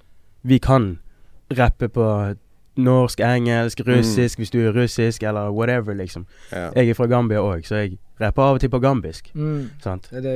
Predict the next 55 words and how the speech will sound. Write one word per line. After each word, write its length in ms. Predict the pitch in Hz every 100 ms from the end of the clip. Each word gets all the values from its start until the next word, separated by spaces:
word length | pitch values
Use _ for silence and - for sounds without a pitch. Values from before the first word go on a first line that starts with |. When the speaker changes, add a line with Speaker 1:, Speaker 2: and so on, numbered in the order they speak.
| 123
Speaker 3:
jævlig 240 | 120 135
Speaker 1:
Og 60 | 139
det 60 | 135
er 20 |
Speaker 2:
Ja, 60 |
Speaker 1:
liksom 220 | 123 139 127
de 100 | 135
Speaker 3:
det 40 |
er 40 | 117
Speaker 1:
språkene 220 | 139 123
Speaker 3:
jævlig 80 | 117
Speaker 1:
jeg 100 | 107
snakker 320 | 110 107 117
hjemme. 320 | 104 - - 98
Speaker 3:
Ja. 100 | 92
Speaker 1:
Det 160 | 110
er 60 | 110
norsk, 500 | 104 110 117 113 -
engelsk, 680 | 107 110 104 101 98 - - - _ - -
Wolof 480 | 113 110 104 98 -
og 80 | 95
sånne 160 | 98
ting, 160 | 113 143
så 80 | 101
Speaker 2:
Ja. 120 | 113
Speaker 1:
putter 200 | 175 190
jeg 40 | 185
alt 120 | 170
det 80 | 156
i 40 | 143
musikken, 360 | 123 127 -
Speaker 3:
Ja, 80 | 185
Speaker 1:
for 80 | 190
Speaker 3:
for 0 |
Speaker 1:
det 220 | 143 120
Speaker 3:
du 100 | 208
har 180 | 233 247
jo 60 | 175
en 160 | 214
med 100 | 220
Stavanger-dialekt 1000 | 202 - 226 226 175 151 143 143 139 -
også, 60 | 151
Speaker 1:
Ja, 100 | 226
ja. 80 | 185
Speaker 3:
ikke 320 | 170 202 202
du? 80 | -
For 60 | 202
du 80 | 202
har 80 |
jo 60 | 185
Speaker 1:
Jeg 80 | 170
Speaker 3:
b-, 120 | 170
du 120 | 233
har 180 | 180
jo 60 | 160